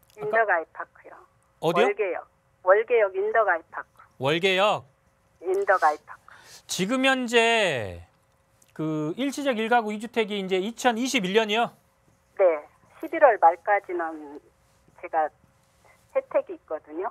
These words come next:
Speaker 2: 네.
Speaker 1: 예.
Speaker 2: 이거
Speaker 1: 그런데
Speaker 2: 매수는
Speaker 1: 지금
Speaker 2: 언제 하셨어요?
Speaker 1: 이거 월-, 이거 저기는 코롱 하늘채요?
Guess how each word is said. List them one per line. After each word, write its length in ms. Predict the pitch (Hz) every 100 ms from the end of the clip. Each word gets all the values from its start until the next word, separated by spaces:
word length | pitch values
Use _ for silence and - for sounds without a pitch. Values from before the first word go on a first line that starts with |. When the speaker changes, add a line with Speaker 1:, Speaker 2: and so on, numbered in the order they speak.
| -
Speaker 2:
네. 420 | 147 160 120 90 - _ _ _ _ -
Speaker 1:
예. 120 | 349 - _ _ _ _
Speaker 2:
이거 180 | 185 220
Speaker 1:
그런데 180 | 247 185
Speaker 2:
매수는 240 | 226 302 285
Speaker 1:
지금 80 | 185
Speaker 2:
언제 220 | 214 254
하셨어요? 600 | 269 214 - 160 117 95 - _ _ _ _ _ _ _ _ _ _ 202
Speaker 1:
이거 240 | 233 277
월-, 180 | 202 160 -
이거 320 | 190 269 285 277 - _ _
저기는 720 | 202 202 226 220 214 214 208 190 _ _ _ _ _ _ _
코롱 320 | - 339 381 330
하늘채요? 560 | 302 247 - 226 277